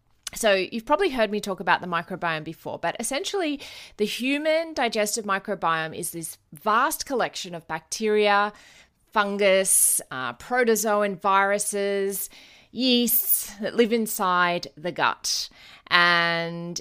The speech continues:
it helps us in a lot of different ways. And,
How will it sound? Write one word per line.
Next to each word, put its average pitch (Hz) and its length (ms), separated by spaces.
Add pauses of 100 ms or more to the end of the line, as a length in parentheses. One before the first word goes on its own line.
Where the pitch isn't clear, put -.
it 190 160
helps - 460
us 415 540
in 190 460
a 190 80
lot 170 200
of 175 60
different 185 260
ways. 147 340
And, - 220